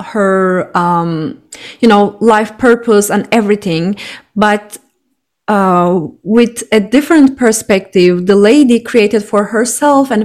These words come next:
for her daughter a different reality just by saying no to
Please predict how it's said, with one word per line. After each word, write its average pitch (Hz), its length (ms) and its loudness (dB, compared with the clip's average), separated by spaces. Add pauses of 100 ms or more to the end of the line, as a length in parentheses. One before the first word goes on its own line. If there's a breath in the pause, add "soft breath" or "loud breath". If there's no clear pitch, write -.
(100)
for 196 240 -2 (100)
her 196 220 2
daughter 190 720 0 (500 loud breath)
a 214 100 4 (260)
different 381 480 0
reality 202 580 0
just 277 280 -2
by 285 220 2
saying 262 720 6
no 262 640 2
to 247 360 0